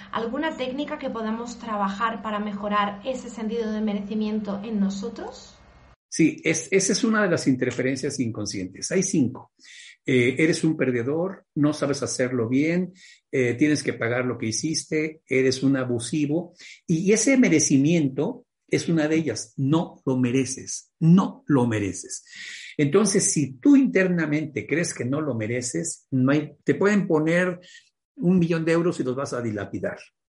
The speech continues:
Speaker 2: O sea, no lo vas a lograr. Entonces, necesitas trabajar esto. Entonces,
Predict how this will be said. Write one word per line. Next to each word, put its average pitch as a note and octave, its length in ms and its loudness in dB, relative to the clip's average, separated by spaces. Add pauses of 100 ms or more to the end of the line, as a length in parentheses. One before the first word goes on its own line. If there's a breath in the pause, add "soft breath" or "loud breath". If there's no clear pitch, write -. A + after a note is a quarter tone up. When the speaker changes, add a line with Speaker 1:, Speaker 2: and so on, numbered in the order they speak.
Speaker 2:
O - 40 -18
sea, C3 300 -2
no C3+ 640 2
lo B2+ 160 2
vas C3 240 0
a C3+ 120 -4
lograr. G2+ 400 -4 (440 loud breath)
Entonces, D3+ 760 0
necesitas C3+ 760 -2
trabajar A2 500 -2
esto. - 300 -6
Entonces, G#2 600 0